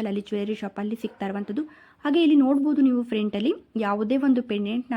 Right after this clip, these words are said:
ಅಗತ್ಯ ಇಲ್ಲ, ಅಷ್ಟು ಚೆನ್ನಾಗಿ ನಮಗೆ ಗೋಲ್ಡ್ ಬೀಡ್ಸನ್ನು ತುಂಬ ಪೆ-, ಪೆಂಡೆಂಟ್ ರೀತಿಯಲ್ಲಿ ನಮಗೆ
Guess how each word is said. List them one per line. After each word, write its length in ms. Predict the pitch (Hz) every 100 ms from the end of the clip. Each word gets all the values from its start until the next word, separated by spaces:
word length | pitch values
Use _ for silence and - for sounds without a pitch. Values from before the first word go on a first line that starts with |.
| 202
ಅಗತ್ಯ 280 | 208 202 220 202
ಇಲ್ಲ, 100 | 190 285 - _ - 220
ಅಷ್ಟು 320 | - - 381 370
ಚೆನ್ನಾಗಿ 260 | 262 226
ನಮಗೆ 260 | 233 214 208 202
ಗೋಲ್ಡ್ 240 | 214 247 214
ಬೀಡ್ಸನ್ನು 400 | 208 214 208 208 196
ತುಂಬ 140 | 202 196 -
ಪೆ-, 220 | 196 214 -
ಪೆಂಡೆಂಟ್ 400 | 220 247 269 254
ರೀತಿಯಲ್ಲಿ 320 | 214 214 214 208
ನಮಗೆ 180 | 208